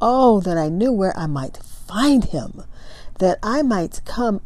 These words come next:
even to his seat. I would lay my case before him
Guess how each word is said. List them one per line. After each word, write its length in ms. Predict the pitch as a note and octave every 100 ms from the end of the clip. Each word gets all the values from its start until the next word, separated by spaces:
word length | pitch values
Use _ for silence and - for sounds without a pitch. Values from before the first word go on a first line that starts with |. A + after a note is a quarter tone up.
| -
even 340 | C4+ D#4+ D#4+ D#4
to 180 | C4+
his 260 | B3+ F#3 D3+
seat. 800 | - - D4 G4 B3+ - - - - - - - - - - -
I 180 | A3 C#4
would 220 | F4 C#4
lay 220 | A#3 B3
my 200 | B3+ E3+
case 440 | E3+ - A3+ D#4 -
before 440 | A3 - A3+ A#3
him 420 | C4 D4+ D#4 E4+